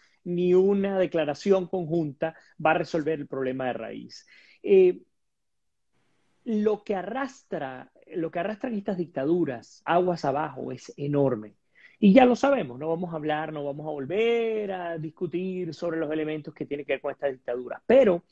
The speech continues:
sí podemos decir, mira, tenemos un gravísimo problema migratorio como consecuencia de estos regímenes totalitarios. Eso es una realidad. Ok.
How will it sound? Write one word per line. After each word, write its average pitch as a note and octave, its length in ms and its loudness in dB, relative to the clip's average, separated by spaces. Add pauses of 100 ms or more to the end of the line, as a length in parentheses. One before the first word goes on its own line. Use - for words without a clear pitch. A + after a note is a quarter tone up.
(640)
sí C4+ 240 6
podemos B3+ 460 4
decir, F#3 400 -8 (540)
mira, D3+ 280 -6 (340)
tenemos A#3 320 2
un A3+ 120 -2
gravísimo G#3 640 -6
problema D3+ 320 -6
migratorio D3 720 -2 (500)
como D#3 240 -2
consecuencia F#3+ 1000 -2
de D#3+ 120 -8
estos E3+ 220 -4
regímenes C3 520 -4
totalitarios. A2+ 800 -4
Eso E3 240 4
es E3 60 8
una D3 160 6
realidad. A2 460 -2
Ok. C3 220 2